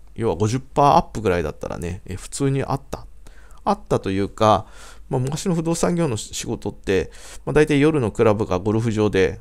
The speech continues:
ね、あの、仲間内と飲んで、「なんかいい物件ない？」って言ってね、あの、こう、まさに一億円で買ったのあるよって言ったらね、「え、それじゃあ一億五千出すから売ってよ」って言ってね、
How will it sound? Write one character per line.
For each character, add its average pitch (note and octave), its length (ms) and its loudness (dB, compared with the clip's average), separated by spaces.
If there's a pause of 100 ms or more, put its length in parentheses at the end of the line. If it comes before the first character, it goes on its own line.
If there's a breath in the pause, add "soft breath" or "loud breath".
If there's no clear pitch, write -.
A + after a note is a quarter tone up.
ね、 G2+ 320 -8
あ F#2+ 120 -8
の、 F2+ 140 -8
仲 G2 240 -2
間 G2 120 0
内 F#2 180 -6
と - 120 -8
飲 F2+ 160 -4
ん F2 80 -8
で、 C#2 200 -8 (220)
「な G#2 140 -4
ん A2 40 -12
か D#2 140 -2
い F#2 80 -2
い F#2+ 40 -4
物 F#2+ 140 -8
件 D2+ 200 -8
な E2+ 140 -2
い？」 D#2 100 -4
っ - 20 -8
て - 60 -20 (120)
言 C2 80 -10
っ - 40 -20
て - 140 -10
ね、 G2 220 -6 (200)
あ F#2 60 -14
の、 F#2 100 -12
こ F2+ 240 -10
う、 D2+ 60 -10
ま F#2+ 140 -6
さ F#2 120 -8
に D#2+ 120 -10
一 - 120 -12
億 D#2 180 -10
円 D#2 60 -8
で D2+ 60 -10
買 - 120 -8
っ - 60 -10
た D2+ 100 -8
の - 160 -14 (400 loud breath)
あ G2+ 120 -4
る D2 100 -6
よ D2 100 -6
っ - 40 -10
て - 220 -16
言 - 40 -18
っ - 60 -20
た - 100 -12
ら A#1 100 -12
ね、 D#2+ 320 -10
「え、 G#2 100 -6
そ G2+ 140 -10
れ G#2+ 100 -2
じ G2+ 100 -6
ゃ - 20 0
あ - 20 0
一 F#2+ 140 -6
億 B2 180 -6
五 A2+ 80 -4
千 A#2 180 -4
出 G#2+ 100 2
す - 100 -4
か - 100 -2
ら - 60 -6
売 F2 100 -6
っ - 20 -6
て - 200 -2
よ」 G2+ 140 4
っ - 20 -6
て - 60 -18 (100)
言 - 100 -12
っ - 20 -20
て - 120 -10
ね、 G2+ 200 -4